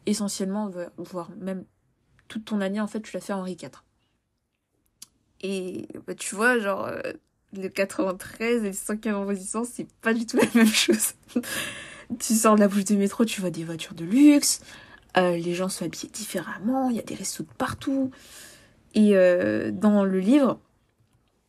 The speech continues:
et notamment dans le, le, le chapitre, le chapitre sur lequel on, on se focalise aujourd'hui, bah, t'as plusieurs étudiants qui l'avaient remarqué. Donc par exemple, Myriam, elle parlait de gros contrastes entre sa banlieue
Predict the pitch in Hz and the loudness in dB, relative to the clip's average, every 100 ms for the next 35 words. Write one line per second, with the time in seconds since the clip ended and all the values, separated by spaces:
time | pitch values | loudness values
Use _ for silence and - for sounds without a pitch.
0 | - - _ 180 180 185 180 196 196 175 | -20 -20 _ -6 -4 -6 -2 -2 -2 -4
1 | - - - - - - - - - 190 | -10 -16 -18 -20 -20 -20 -12 -10 -6 -6
2 | - - 190 185 185 - - 180 190 180 | -8 -8 -6 -4 -6 -6 -8 -6 -6 -6
3 | 165 156 180 175 170 - - - 185 214 | -10 -12 -16 -16 -16 -16 -12 -8 0 2
4 | 202 175 170 190 311 - - - _ _ | 2 -2 -6 -2 -2 -4 -18 -20 _ _
5 | 190 185 185 165 160 - 220 262 233 214 | 0 0 0 -2 -2 -2 2 4 4 2
6 | 226 254 226 185 185 196 196 - - _ | -2 0 2 2 2 -2 -4 -8 -12 _
7 | _ _ _ _ _ 202 196 196 196 240 | _ _ _ _ _ -4 2 2 4 4
8 | 208 190 185 220 269 - - _ _ 185 | 2 2 0 0 0 -2 -8 _ _ -6
9 | - 202 226 196 180 165 - 262 254 214 | -2 0 0 0 -2 -4 2 4 4 0
10 | - 226 - - 190 - 185 220 196 196 | 2 -2 -2 -4 -4 -2 0 2 2 2
11 | 196 214 220 | 2 2 0